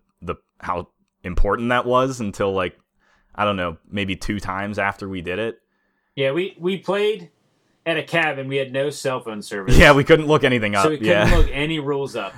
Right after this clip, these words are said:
Speaker 1: Yeah,
Speaker 2: And
Speaker 1: which
Speaker 2: the,
Speaker 1: was, which was
Speaker 2: the
Speaker 1: an
Speaker 2: rule
Speaker 1: interesting
Speaker 2: book,
Speaker 1: position.
Speaker 2: the rule book is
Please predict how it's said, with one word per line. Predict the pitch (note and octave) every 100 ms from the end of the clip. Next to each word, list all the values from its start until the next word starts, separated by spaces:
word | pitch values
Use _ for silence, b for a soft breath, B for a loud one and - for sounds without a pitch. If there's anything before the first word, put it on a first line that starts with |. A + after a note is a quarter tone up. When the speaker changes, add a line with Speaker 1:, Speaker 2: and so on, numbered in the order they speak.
| -
Speaker 1:
Yeah, | G2+ F#2+
Speaker 2:
And |
Speaker 1:
which | C3+ C#3+
Speaker 2:
the, |
Speaker 1:
was, | G3 D#3+
which | F3+ G3
was | B3+
Speaker 2:
the | C4
Speaker 1:
an |
Speaker 2:
rule | A3
Speaker 1:
interesting | A3+ G#3 F#3 F3
Speaker 2:
book, |
Speaker 1:
position. | D3+ C3 C#3 F#2+ E2 F#2 _ _ _ _
Speaker 2:
the | C#3 D#3
rule | D#3 G#3
book | G#3+ A#3+ A3
is | - F3 E3+ D#3 C3 -